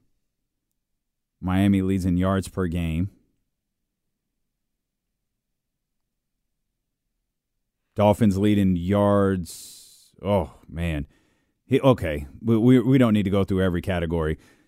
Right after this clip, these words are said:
It's Dallas, Miami, and San Francisco as the top offenses in the league.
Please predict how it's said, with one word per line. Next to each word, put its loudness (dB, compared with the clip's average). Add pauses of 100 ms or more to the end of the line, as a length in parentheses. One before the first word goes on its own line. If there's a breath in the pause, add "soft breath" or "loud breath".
(100)
It's 4
Dallas, 2
Miami, 0
and -6
San -6
Francisco -4
as -4
the -8
top -4
offenses -4
in -6
the -8
league. -8